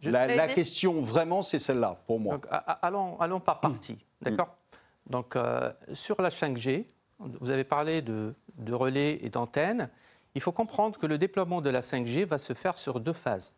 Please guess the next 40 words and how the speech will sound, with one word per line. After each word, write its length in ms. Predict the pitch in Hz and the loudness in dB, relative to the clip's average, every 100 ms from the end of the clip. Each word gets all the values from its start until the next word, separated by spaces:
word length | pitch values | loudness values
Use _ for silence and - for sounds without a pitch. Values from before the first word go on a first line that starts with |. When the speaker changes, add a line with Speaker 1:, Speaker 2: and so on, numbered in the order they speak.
| _ | _
Speaker 1:
sur 220 | - 151 | -2 0
deux 140 | 143 180 | 0 0
bandes 240 | 185 202 - _ 165 | 0 0 -8 _ -6
distinctes. 400 | 170 - 101 98 _ _ _ - - _ - | -4 -4 -6 -10 _ _ _ -20 -20 _ -6
La 80 | |
première 320 | - 208 208 165 | 0 0 2 0
bande, 300 | 175 254 196 | 0 0 -2
c'est 200 | 165 175 | -4 -2
une 140 | 160 | -2
bande 200 | 170 233 | -2 -2
qui 120 | 170 | -2
est 20 | |
au-dessous 540 | 147 160 - - 226 294 _ _ | -2 -2 -4 -4 -4 -4 _ _
de 100 | 123 | -6
six 220 | - 220 | -2 -2
gigas. 360 | 175 143 110 - _ _ _ _ - _ _ 117 | 0 0 -2 -6 _ _ _ _ -20 _ _ -4
Et 60 | |
donc 220 | 120 120 | -2 -2
la 120 | 117 117 | -2 -2
cinq 200 | 151 131 | -2 0
G 200 | 165 214 | 2 2
va 160 | 147 - | 0 2
être 440 | 170 240 - 135 - _ - | 0 0 0 -2 -4 _ -4
dans 200 | 123 185 | 0 2
la 100 | 170 | 0
bande 180 | 165 139 | 0 -2
de 60 | |
fréquence 540 | - 127 - 165 156 113 | 0 -2 0 -2 -2 -4
deux 200 | 110 156 | -2 -2
point 220 | - 175 | -2 -2
cinq 260 | - 139 | -2 -4
gigas, 520 | 117 120 117 113 160 180 | -2 -4 0 0 0 -2
deux 140 | 127 | -6
point 180 | - 120 | -4 -4
quatre, 300 | - 160 - | -2 -4 -2
quelque 220 | 131 135 | -4 -4
chose 200 | - 143 | -4 -4
autour 240 | 127 143 | -4 -4
de 100 | 117 | -2
là. 140 | 104 | -4